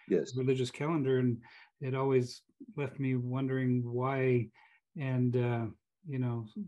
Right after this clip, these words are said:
Speaker 2: he becomes, I guess, this, or this, this s-,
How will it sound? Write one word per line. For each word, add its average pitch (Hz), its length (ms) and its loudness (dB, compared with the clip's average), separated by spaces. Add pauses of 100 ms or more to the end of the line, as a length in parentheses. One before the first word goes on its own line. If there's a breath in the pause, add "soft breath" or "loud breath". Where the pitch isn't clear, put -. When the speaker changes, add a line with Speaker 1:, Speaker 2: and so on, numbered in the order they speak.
Speaker 2:
he 131 180 -4
becomes, 127 420 -2
I 123 60 2
guess, 127 320 -2
this, 127 360 -6 (400 loud breath)
or 135 140 4
this, 127 280 0 (200)
this 127 180 -2 (340)
s-, - 220 -10